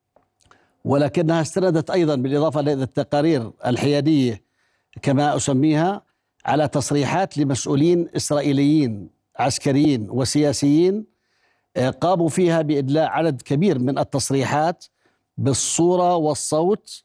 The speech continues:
المشاهد أمام المحكمة من أنهم سيقومون بإجلاء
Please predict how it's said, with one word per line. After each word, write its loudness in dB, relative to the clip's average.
المشاهد 2
أمام 0
المحكمة 0
من 2
أنهم 0
سيقومون 0
بإجلاء -2